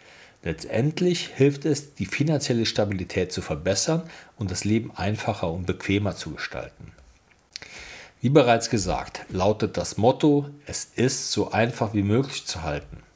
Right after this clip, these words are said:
Deshalb schlage ich vor, dass man sich ein Drei-Konten-System installiert.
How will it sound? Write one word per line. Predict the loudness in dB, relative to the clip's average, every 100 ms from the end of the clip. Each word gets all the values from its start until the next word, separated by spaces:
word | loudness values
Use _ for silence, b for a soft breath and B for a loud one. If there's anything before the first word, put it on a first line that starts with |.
| _ -20 -4
Deshalb | 0 2 2
schlage | 2 2 2
ich | -2
vor, | 2 4 4 0 B B -6
dass | -4 0
man | 0
sich | 0 -2 -2
ein | -4
Drei-Konten-System | 0 2 2 2 0 0 -4 -4 -4 -4 -4
installiert. | -4 -6 -4 -6 -8 -16